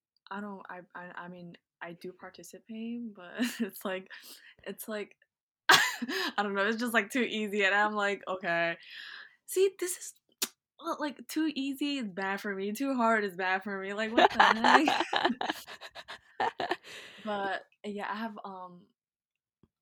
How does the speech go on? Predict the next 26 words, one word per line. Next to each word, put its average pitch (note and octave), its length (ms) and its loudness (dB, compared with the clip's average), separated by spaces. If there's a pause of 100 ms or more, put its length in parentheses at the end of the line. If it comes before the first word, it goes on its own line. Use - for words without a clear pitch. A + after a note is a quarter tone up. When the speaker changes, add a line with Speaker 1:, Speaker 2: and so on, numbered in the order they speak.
Speaker 1:
um, G#3 220 -16 (340)
six - 400 -8
classes, - 720 -12
but F#3+ 80 -14
then G3+ 120 -8
my F3+ 140 -6
math E3+ 360 -8
class F#3 340 -12
is, F3+ 180 -18
like, E3+ 300 -18 (480)
separated F3 500 -12
in E3+ 100 -16
two E3+ 160 -14
days - 420 -16 (160)
to, E3+ 140 -18
like, - 140 -18 (120)
take. - 160 -20 (160)
Speaker 2:
Mm. E3+ 440 0 (580)
Yeah, F3 220 -2
I D#3 40 -2
Speaker 1:
Yeah, F3+ 40 -2
Speaker 2:
kinda D4 240 -4
hate G#3 180 0
Speaker 1:
those F3 60 -10
Speaker 2:
that. D#3 340 -2
Speaker 1:
classes. - 260 -20